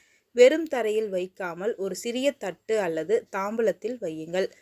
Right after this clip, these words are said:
கோவிலில் இருந்து வரும் பூக்கள் குடும்பத்தில் செல்வ செழிப்பையும் சுபிட்சத்தையும் கொண்டு வரும். பூஜை அறையில் வைப்பது வீட்டிற்குள் லட்சுமி கடாட்சத்தை ஏற்படுத்தும். சுவாமிக்கு சாத்தப்பட்ட மாலையை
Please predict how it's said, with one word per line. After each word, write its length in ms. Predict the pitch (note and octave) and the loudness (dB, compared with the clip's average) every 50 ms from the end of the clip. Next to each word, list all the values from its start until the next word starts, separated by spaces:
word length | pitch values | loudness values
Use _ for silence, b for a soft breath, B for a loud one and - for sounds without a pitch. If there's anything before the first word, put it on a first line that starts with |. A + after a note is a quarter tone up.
| b b b b b b - | b b b b b b 6
கோவிலில் 500 | C4 C4 C#4 C#4+ D#4 D#4 D4 D4+ D4 C#4+ | 8 8 8 8 6 2 0 2 4 4
இருந்து 260 | B3 A3+ A3+ G#3+ G#3+ G#3 | 4 4 2 0 0 2
வரும் 320 | G3 F#3+ F#3 F3+ F3+ - | 2 2 0 0 -6 -8
பூக்கள் 420 | - F3+ F3+ E3+ - F#3+ G#3 C4 B3 - _ _ | -10 -10 -10 -8 -4 -2 -2 -2 -2 -4 _ _
குடும்பத்தில் 640 | - A#3+ A#3+ C4+ C#4 D4 C#4+ - - - B3+ C4+ A#3 | -8 -6 -4 -2 0 2 0 0 0 -4 -6 -6 -6
செல்வ 360 | - - A3+ A3+ A#3+ B3+ C4+ C#4 C4 | -2 0 0 2 2 2 0 -2 -2
செழிப்பையும் 680 | - - F#3+ G3+ G3+ G3 - G3 F3+ F3+ G#3+ B3 - - | -2 -4 -2 -2 -4 -4 -6 -6 -4 -4 -4 -4 -6 -8
சுபிட்சத்தையும் 840 | - - C4 A#3+ C#4+ C4 - D4 C#4 - - G#3+ G3+ A3 A3+ A3+ - | -8 -8 -6 -6 -6 -6 -4 -4 -4 -2 -2 -4 -2 -4 -4 -6 -8
கொண்டு 320 | - F#3 F3 F3 F3 F3+ | -10 -10 -8 -6 -4 -4
வரும். 340 | E3+ E3 E3+ F#3 F#3+ F#3+ - _ _ _ _ - | -2 0 0 0 -2 -2 -4 _ _ _ _ -10
பூஜை 320 | G#3+ A3+ C4 C#4 C4 D4+ D4 C#4 | -6 -4 -4 -2 -2 0 2 4
அறையில் 340 | C4 A#3+ A3+ A3+ A3+ A3+ G#3 | 4 4 2 2 0 0 0
வைப்பது 460 | F#3 F3+ F#3 F#3 - F#3 F3 E3+ G3+ A#3+ B3+ - - | 0 -2 -2 -2 -4 -6 -2 0 2 0 0 -2 -6
வீட்டிற்குள் 640 | F3+ G#3 A#3+ C4+ C4 - C#4+ C4+ - - B3+ B3+ A#3 | -8 -6 -4 -4 -4 -6 -8 -10 -6 -4 -2 0 2
லட்சுமி 360 | G3 F3+ - - B3 B3+ B3 | 0 0 -2 -4 -6 -4 -2
கடாட்சத்தை 540 | A#3 A3 F#3 F3 E3+ E3+ - E3+ - - A#3 C#4 | -2 -2 -2 -2 -4 -6 -8 -10 -8 -6 -4 -2
ஏற்படுத்தும். 640 | B3+ G3 E3 D#3+ _ - D#3+ D#3+ - - F#3+ G3 G3+ - _ _ _ _ _ _ _ _ - | -2 -2 -4 -6 _ -12 -12 -12 -10 -6 -6 -6 -6 -8 _ _ _ _ _ _ _ _ -16
சுவாமிக்கு 640 | - - - C#4 B3 B3 C4 C#4 D4 C4+ - D4+ C#4 | -12 -6 -2 -2 0 0 0 0 -2 -2 -4 -6 -6
சாத்தப்பட்ட 640 | - - A#3+ A3 A3 - B3 A#3 - A3+ G3 - A#3 | -4 -2 -2 -2 -2 -4 -6 -8 -8 -8 -8 -8 -10
மாலையை 460 | A3 G3+ F#3+ F3+ F3 F3 F3 F#3 G#3 | -8 -8 -8 -6 -6 -4 -2 -2 -2